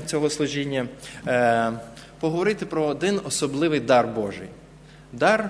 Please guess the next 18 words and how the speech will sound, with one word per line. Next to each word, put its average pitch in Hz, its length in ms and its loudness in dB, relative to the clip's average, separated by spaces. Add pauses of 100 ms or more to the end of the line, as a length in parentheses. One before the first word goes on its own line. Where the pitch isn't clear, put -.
(140)
Божий. 123 440 0 (680)
І, 156 400 8 (180)
можливо, 185 480 4
ми 180 420 2 (800)
не 160 340 2 (140)
роздумували 151 880 2 (520)
про 127 420 8 (120)
цей 147 220 2
дар 143 240 6
Божий 135 380 2
як 120 240 0
дар, 170 300 2 (560)
можливо, 156 500 2
ми 147 420 2 (380)
роздумували 139 560 0
про 135 160 -2
нього 135 240 -2
як 127 180 -2